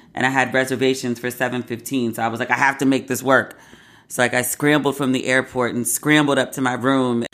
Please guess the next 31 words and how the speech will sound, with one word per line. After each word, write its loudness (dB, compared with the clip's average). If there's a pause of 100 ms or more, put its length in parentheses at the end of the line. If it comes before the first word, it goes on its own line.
(100)
showered, 4
changed 0
clothes, 2
put, -2
like, -2
half 0
a -6
face -2
of -2
makeup 0
on, 0 (420)
and 0
went 0
to 0
meet 2
one -2
of 0
my 0
friends -2
for -6
dinner. -2
And 2
it 4
was -2
worth 2 (300)
all 4
the 2
hassles. -2 (380)
Sea -4
Spice 2
is 0